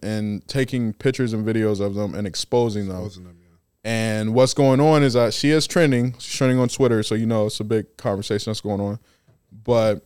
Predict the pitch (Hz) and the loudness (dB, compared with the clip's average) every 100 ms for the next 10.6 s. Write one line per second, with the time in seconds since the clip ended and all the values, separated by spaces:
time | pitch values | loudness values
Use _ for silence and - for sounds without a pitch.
0 | _ _ _ _ _ _ _ _ _ _ | _ _ _ _ _ _ _ _ _ _
1 | _ 131 131 123 113 135 160 - 127 113 | _ -4 0 2 4 4 4 2 -2 -2
2 | - 147 127 - - - 117 113 110 104 | 2 4 4 2 -12 -6 -2 -2 -2 0
3 | 139 170 170 139 135 156 147 127 143 120 | 2 4 4 4 4 4 4 4 2 0
4 | - 131 - 123 117 117 117 117 - _ | 2 0 0 0 2 4 4 2 -6 _
5 | _ _ - 127 123 139 - - 175 165 | _ _ -2 0 4 2 2 0 2 0
6 | 147 139 127 120 - 151 151 123 131 127 | 2 4 4 2 -2 -2 -2 0 0 0
7 | 95 131 131 139 120 120 - 123 104 107 | 2 2 2 0 -2 -4 -2 -4 -2 2
8 | 156 143 123 110 107 _ _ _ _ _ | 2 2 0 -2 -4 _ _ _ _ _
9 | _ - 131 123 117 104 - 135 135 127 | _ -4 0 4 4 2 0 2 4 2
10 | - 135 120 - 131 120 | 0 -2 -2 -2 -2 -2